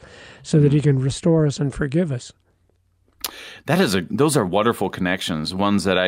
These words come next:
Speaker 2: I was so focused on, okay, the division of the kingdom and, and everything else, to think about the idea of mercy, not sacrifice kind of language that Jesus uses, um, for us to remember the gifts that God has given to me is not for the sake of my own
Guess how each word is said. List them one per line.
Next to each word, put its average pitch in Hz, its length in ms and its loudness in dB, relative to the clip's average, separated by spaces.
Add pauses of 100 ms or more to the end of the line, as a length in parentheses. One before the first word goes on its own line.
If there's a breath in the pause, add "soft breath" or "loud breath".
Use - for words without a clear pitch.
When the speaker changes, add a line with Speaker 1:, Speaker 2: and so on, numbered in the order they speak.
(120)
Speaker 2:
I 92 180 -2 (100)
was 90 200 -2
so 131 260 2
focused 120 560 -2
on, 90 240 0
okay, 90 460 0 (340 loud breath)
the 107 80 0
division 104 480 2
of 92 80 2
the 90 80 2
kingdom 98 680 0
and, 78 200 -4
and 85 200 0
everything 90 320 0
else, 87 340 -2
to - 240 -8
think 113 220 -2
about 85 280 0
the 82 200 2
idea 80 360 2
of 78 120 -6 (320 loud breath)
mercy, 107 640 2
not 90 240 0
sacrifice 98 800 0
kind 95 280 -2
of 85 120 -2
language 87 440 0
that 85 100 -2
Jesus 85 420 -2
uses, 90 440 0 (360 loud breath)
um, 85 380 2
for 92 200 -2
us 95 180 0
to 104 80 2
remember 90 540 2 (400 loud breath)
the 117 140 2
gifts 107 360 0
that 113 120 2
God 98 240 0
has 92 120 -2
given 104 340 2
to 95 140 -2
me 82 300 2
is 87 140 0
not 98 280 0
for - 100 -4
the 90 120 0
sake 90 280 0
of 87 80 -2
my 87 140 0
own 87 360 0